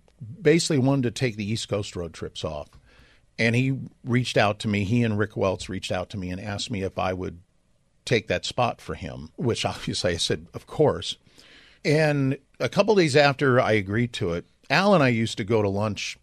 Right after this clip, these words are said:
every so often at Cooperstown. And he called me, this is when I was still at the D-backs, he said, "Hey, let's, let's go grab lunch."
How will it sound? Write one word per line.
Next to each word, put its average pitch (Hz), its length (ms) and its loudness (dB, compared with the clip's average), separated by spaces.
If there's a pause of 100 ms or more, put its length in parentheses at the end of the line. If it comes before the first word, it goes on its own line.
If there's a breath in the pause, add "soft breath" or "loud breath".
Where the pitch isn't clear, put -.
every 104 260 0
so 98 200 -2
often 92 300 -6
at 76 100 -14
Cooperstown. - 640 -8 (600 loud breath)
And 147 120 2
he 151 60 4
called 165 340 8
me, 131 300 2
this 139 240 -2
is 139 100 -4
when 135 140 2
I 127 60 2
was 120 120 0
still 131 240 2
at 104 80 0
the 104 80 -6
D-backs, 101 420 -2
he 123 60 -6
said, 123 140 -2
"Hey, 170 100 0
let's, 127 300 -4
let's 127 160 -4
go 135 160 0
grab 117 260 0
lunch." 95 320 -10